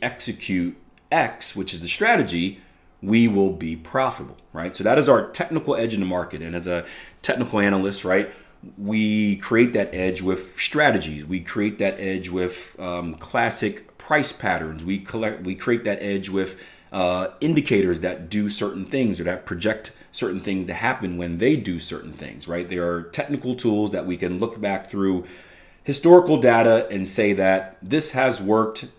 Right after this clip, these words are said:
this many times, blah, blah, blah, blah, blah, blah, blah. With the news, what is our edge?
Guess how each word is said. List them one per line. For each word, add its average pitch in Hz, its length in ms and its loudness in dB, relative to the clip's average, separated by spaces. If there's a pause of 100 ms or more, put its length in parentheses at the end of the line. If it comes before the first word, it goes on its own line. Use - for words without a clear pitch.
(140)
this 110 280 -2
many 104 260 0
times, 92 460 -6
blah, 90 180 -4
blah, 87 160 -4
blah, 82 160 -6
blah, 76 160 -8
blah, 71 200 -10
blah, 64 160 -12
blah. 117 340 -2 (1040)
With 147 280 2
the 135 80 2
news, 156 840 6 (2250)
what 151 240 8
is 147 140 8
our 135 200 8
edge? - 560 -2